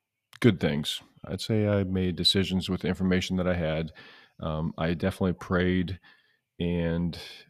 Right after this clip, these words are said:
uh, I knew, you know, where my faith was. I knew what I believed and all of that, but I never really got out of the way of myself,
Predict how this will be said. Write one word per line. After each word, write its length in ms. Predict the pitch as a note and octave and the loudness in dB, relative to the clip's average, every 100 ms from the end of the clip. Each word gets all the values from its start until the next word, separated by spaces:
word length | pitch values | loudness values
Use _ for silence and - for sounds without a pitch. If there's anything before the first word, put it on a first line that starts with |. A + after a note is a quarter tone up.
| _ - | _ -12
uh, 300 | D#2 D#2+ D#2+ _ _ - | -8 -6 -8 _ _ -2
I 80 | F#2 | 2
knew, 540 | F#2+ F#2 F#2 F2+ F2 E2+ _ _ _ _ _ _ _ - | 4 4 4 0 -2 -8 _ _ _ _ _ _ _ -8
you 60 | D#2+ | -6
know, 80 | |
where 220 | D#2+ F#2 G2 | 0 4 4
my 180 | F#2+ | 4
faith 320 | F#2 F#2+ F#2 F#2 | 4 2 2 0
was. 260 | F2+ F2+ | 0 0
I 60 | F2 | 2
knew 200 | F2+ F2+ | 2 2
what 220 | E2+ F2+ | 2 2
I 80 | F#2 | 2
believed 680 | E2 E2+ F2 F2 F2 F2 - - - - - _ | 0 -2 0 0 -2 -6 -16 -20 -20 -20 -20 _
and 120 | - F2 | -2 0
all 140 | E2+ | 2
of 80 | D#2 | 2
that, 220 | D#2+ - | -2 -2
but 120 | - F2 | 0 2
I 80 | |
never 540 | F#2+ G2+ C3+ D3 D3+ C#3 - _ _ | 4 4 4 4 2 -2 -14 _ _
really 600 | F#2+ F#2 G2+ G#2 G2+ G2 | -6 2 6 6 6 4
got 400 | E2 - F#2 F#2 - | 2 0 0 0 -2
out 160 | F2 F#2 | 0 2
of 120 | F2+ | 2
the 60 | F2 | 0
way 260 | E2+ F#2 | 2 0
of 120 | E2+ | 0
myself, 960 | E2 C2 - - - G2 D2 - - - | -2 -4 -2 -2 0 0 0 -4 -14 -18